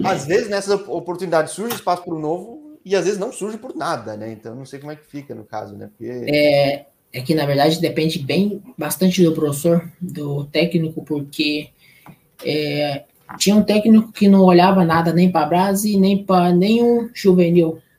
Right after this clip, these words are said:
Speaker 2: Juvenil que eu falo que é sub-vinte.
Speaker 1: Sim.
Speaker 2: É, não olhava pra nenhum, sempre jogava com os mais velhos, com mais, que tem mais rodagem e tudo.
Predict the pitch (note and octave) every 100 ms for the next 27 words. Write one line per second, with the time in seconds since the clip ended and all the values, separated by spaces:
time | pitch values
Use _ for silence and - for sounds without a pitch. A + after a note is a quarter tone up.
0 | _ _ _ - D#3+ E3 F3 F#3+ F#3+ F#3
1 | F#3+ F#3+ F#3 F#3 F#3 F3 E3 E3+ E3+ -
2 | - _ _ C#3+ B2 A#2 _ _ _ _
3 | _ D#3 D#3+ E3 E3 E3 E3 F3 E3+ D#3
4 | D#3 F#3 F3+ D#3+ E3+ F3 F#3 G3+ G3 G3
5 | G3 F#3+ F#3 F#3+ F#3 F#3 F3 F3 F3 -
6 | F3 F#3 F#3 F3+ - E3 E3 E3+ E3 E3+
7 | - - _ - D#3+ E3+ E3 E3+ D#3+ D#3+
8 | E3 F3 E3 D3 C3+